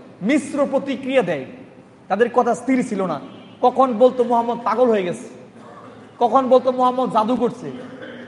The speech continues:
কখন বলতো মুহাম্মদের উপরে জাদু করছে, কখন বলতো, "আরে মুহাম্মদ কবি, নিজে বানাইছে এগুলো", কখন বলতো, "মুহাম্মদ নিজেকে মানুষের সামনে প্রতিষ্ঠিত করার জন্য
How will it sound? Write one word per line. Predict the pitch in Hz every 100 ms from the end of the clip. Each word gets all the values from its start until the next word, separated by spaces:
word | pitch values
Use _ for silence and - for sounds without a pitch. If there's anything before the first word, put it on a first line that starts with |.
| -
কখন | 247 262 269
বলতো | 247 269 277
মুহাম্মদের | 262 269 277 320 359 330 320
উপরে | 277 285
জাদু | 254 233
করছে, | 226 214 - 127 - - - _ _ - _ -
কখন | 226 226 269 226
বলতো, | 262 - 247
"আরে | 214 226
মুহাম্মদ | 233 247 240 240 214 - -
কবি, | - 254 311 185 - - - - - - - - -
নিজে | 214 240
বানাইছে | 214 226 220 -
এগুলো", | 190 175 139 - - - - - _ _ -
কখন | 196 196 220
বলতো, | 202 226 226 233 202
"মুহাম্মদ | 208 220 220 214 202 196
নিজেকে | 214 185 220 220
মানুষের | 214 208 214 - 208
সামনে | - 202 208 214
প্রতিষ্ঠিত | 208 233 254 226 - 220
করার | 214 214 208
জন্য | 175 214 226 277